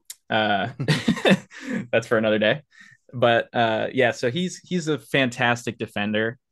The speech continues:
uh, from the catcher position with the upside of being able to both switch hit and hit for power.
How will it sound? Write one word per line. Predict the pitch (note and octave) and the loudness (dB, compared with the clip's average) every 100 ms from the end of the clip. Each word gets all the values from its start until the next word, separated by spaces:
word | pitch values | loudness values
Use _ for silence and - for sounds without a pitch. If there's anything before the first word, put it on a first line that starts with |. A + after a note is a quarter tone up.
| _ A#2 | _ -4
uh, | G#2+ | -4
from | G#2+ - | -4 -6
the | A2+ | -4
catcher | A2+ - | -4 -6
position | A2 A2+ - G#2+ G#2+ | -6 -4 -4 -6 0
with | B2 B2 | 0 0
the | - A#2 | -4 -2
upside | G#2 - A#2+ A2 G#2+ | -2 -2 0 0 0
of | G2+ - | -4 -8
being | A2+ A2 G#2 | -6 -4 -4
able | G2+ G2+ G2+ - | -4 -4 -6 -8
to | G#2 G2+ G#2 - _ _ _ | -10 -8 -10 -14 _ _ _
both | C3+ B2 | -2 0
switch | - F#3 F3+ | -2 -2 0
hit | C#3+ C3+ - _ | 4 4 2 _
and | B2 A#2+ | -2 0
hit | A#2+ | -2
for | - | -6
power. | G#2+ G2+ G2 G2+ G2 | -4 -2 0 -2 -6